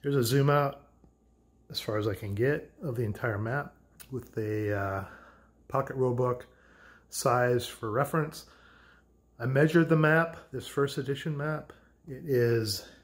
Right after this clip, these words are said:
six feet long by three feet wide.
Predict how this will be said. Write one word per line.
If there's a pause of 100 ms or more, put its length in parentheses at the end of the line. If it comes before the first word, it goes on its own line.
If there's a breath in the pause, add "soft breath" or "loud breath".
(1080 loud breath)
six
feet
long (1600 loud breath)
by
three
feet
wide.